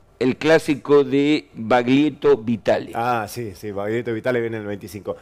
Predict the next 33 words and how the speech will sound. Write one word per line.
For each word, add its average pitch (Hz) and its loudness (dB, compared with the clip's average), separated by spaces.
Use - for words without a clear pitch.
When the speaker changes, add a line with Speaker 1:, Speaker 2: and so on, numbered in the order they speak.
Speaker 2:
Así 127 -6
que 175 -2
a 180 -2
partir 160 -4
de 202 -2
mañana, 185 -4
eh, 127 0
Francisco, 156 -4
eh, 113 -2
mañana 107 -6
a - -4
las 139 -4
veintiuna 135 -6
horas, 165 0
abiertos 160 0
todos 175 -2
los 170 -6
sentidos 170 -4
porque 143 -8
es 143 -10
una 131 -4
obra 117 -2
para 117 0
ver, 151 0
pero 151 -4
también 127 -6
para 139 -6
escuchar, 147 -6
¿es 135 -8
así? 147 -12
Speaker 1:
Efectivamente, 151 2
sinfónico 202 4
coral, 131 4